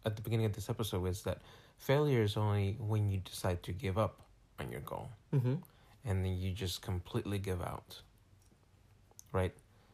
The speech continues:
Speaker 1: So, <clears throat> I think part of it is that, um, there, the perception of what failure is. So if you do not achieve your initial goals,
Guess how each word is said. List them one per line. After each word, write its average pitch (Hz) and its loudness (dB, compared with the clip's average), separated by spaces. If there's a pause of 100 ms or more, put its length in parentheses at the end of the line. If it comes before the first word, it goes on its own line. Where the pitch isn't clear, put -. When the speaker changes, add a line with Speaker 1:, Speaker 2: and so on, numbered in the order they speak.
Speaker 1:
So, 90 2 (240)
<clears throat> - -14
I - 2
think 101 2 (200)
part 98 2
of 92 2
it 98 2
is 95 -2
that, 98 -2 (760)
um, 92 2 (1500)
there, 98 2 (420)
the 117 2
perception 104 0
of 95 2
what 101 0
failure 101 0
is. - -10 (720)
So 98 0
if 101 0
you 110 6
do 110 0
not 107 6
achieve 107 2
your 110 4
initial 107 2
goals, 110 -2